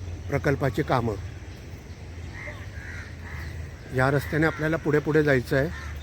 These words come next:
आत्ता मी इनफॅक्ट, अ, जो उभा आहे तो, अम, कल-, येरवड्याच्या चौकामध्येच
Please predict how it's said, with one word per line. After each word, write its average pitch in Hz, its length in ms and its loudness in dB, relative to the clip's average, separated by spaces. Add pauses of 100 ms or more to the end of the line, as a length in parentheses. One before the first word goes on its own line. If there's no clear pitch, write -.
(1400)
आत्ता - 240 -4
मी 147 220 4
इनफॅक्ट, 151 420 2
अ, 156 420 2
जो 147 340 2
उभा 151 180 4
आहे 160 100 6
तो, 165 480 0 (800)
अम, 147 480 2 (1500)
कल-, 151 180 4 (360)
येरवड्याच्या 160 540 4 (540)
चौकामध्येच 165 560 0